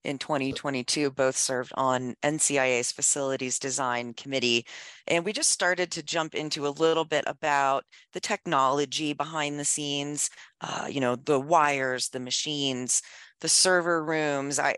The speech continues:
in a previous life, I had a very technical role, and I saw these server rooms. There's, there's towers of, of machines and wires everywhere, and the, the phrase wire management was something that got ingrained in my <laughs> brain.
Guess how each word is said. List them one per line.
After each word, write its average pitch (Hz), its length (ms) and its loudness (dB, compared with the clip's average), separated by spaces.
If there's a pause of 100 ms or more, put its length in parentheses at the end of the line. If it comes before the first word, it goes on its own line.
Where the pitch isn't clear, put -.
in 143 180 -6
a 143 80 -10
previous 160 560 2
life, 143 240 0
I 147 80 -4
had 151 160 -2
a 139 60 -10
very 151 240 -4
technical 147 520 -6
role, 180 440 6
and 139 180 0 (320)
I - 80 -6
saw 196 360 4
these 185 220 -2
server 156 460 0
rooms. 139 460 -2
There's, 147 340 -4 (120)
there's 156 340 0 (680)
towers 165 540 2
of, 139 160 -6 (160)
of 139 220 -2 (100)
machines 165 720 2
and 143 180 -2
wires 156 460 4
everywhere, 143 680 0
and 123 200 -4 (320)
the, 143 160 0 (140)
the 156 160 -2
phrase 165 340 2
wire 143 420 4
management 135 840 -2
was 139 180 -2
something 139 440 -2
that 135 120 -2
got 131 220 2
ingrained 151 480 -2
in 233 100 -2
my 208 160 2
<laughs> - 0 -
brain. 240 240 0